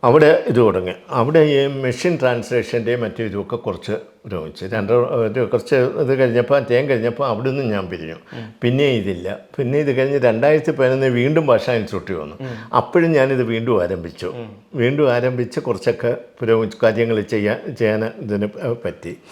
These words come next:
Speaker 1: പക്ഷേ അതിന് ശേഷം, പിന്നെ രണ്ടായിരത്തി പതിനാറിന് ശേഷം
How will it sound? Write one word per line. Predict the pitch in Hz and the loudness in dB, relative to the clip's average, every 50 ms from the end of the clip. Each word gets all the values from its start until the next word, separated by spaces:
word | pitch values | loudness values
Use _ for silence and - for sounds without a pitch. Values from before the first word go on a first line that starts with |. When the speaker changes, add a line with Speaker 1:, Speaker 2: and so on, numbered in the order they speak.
| - - - - - - _ - | -20 -20 -20 -20 -20 -8 _ 2
Speaker 1:
പക്ഷേ | 127 - - 170 | 2 4 4 6
അതിന് | 156 135 139 160 170 170 156 | 6 6 6 6 4 2 2
ശേഷം, | - - 123 117 120 123 - - - 143 147 160 202 - - - - - - - _ _ - 120 - - | 4 6 6 8 6 6 4 0 -2 -2 -2 -2 -4 -10 -16 -20 -20 -20 -20 -20 _ _ -20 -20 -10 -4
പിന്നെ | 131 127 120 131 135 | -2 0 2 2 2
രണ്ടായിരത്തി | 123 120 113 113 123 147 156 147 - 151 | 2 0 0 0 0 0 0 0 -2 -4
പതിനാറിന് | 120 113 113 113 117 123 135 151 160 165 165 170 165 135 | -4 -2 -2 -2 0 0 0 0 0 0 0 -2 -2 -2
ശേഷം | 131 - 110 101 95 - 123 113 | 0 0 -2 -2 -2 -4 -6 -6